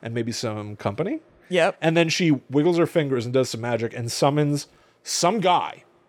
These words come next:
Speaker 2: Somebody. They never acknowledge who. He doesn't speak or anything. But all of a sudden, there's just, like, a boy on the couch with her.
Speaker 1: And sound effects go like,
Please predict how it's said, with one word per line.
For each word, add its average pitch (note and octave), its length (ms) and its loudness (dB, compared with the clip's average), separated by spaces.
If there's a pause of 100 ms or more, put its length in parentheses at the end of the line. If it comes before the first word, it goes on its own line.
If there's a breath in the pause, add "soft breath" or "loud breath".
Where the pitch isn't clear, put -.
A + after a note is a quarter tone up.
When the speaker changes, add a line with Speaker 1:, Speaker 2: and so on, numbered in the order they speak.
Speaker 2:
Somebody. C4 460 0
They A3+ 120 2
never C4 260 2
acknowledge C#4+ 440 2
who. C4 120 4
He A3+ 100 2
doesn't C4 280 0
speak - 500 0
or A3 120 2
anything. A3+ 480 0 (240 loud breath)
But A3+ 80 -2
all B3 60 6
of B3 60 0
a - 20 -6
sudden, B3+ 140 2
there's A#3 140 4
just, A#3 140 0
like, A#3 100 4
a A3+ 80 4
boy G#3 400 4
on E3+ 160 0
the F3+ 80 0
couch E3 320 0
with D3+ 120 -2
her. G2 260 -4
Speaker 1:
And D#3+ 140 2
sound G#3 280 2
effects F3 280 2
go F3 140 2
like, C#3+ 200 2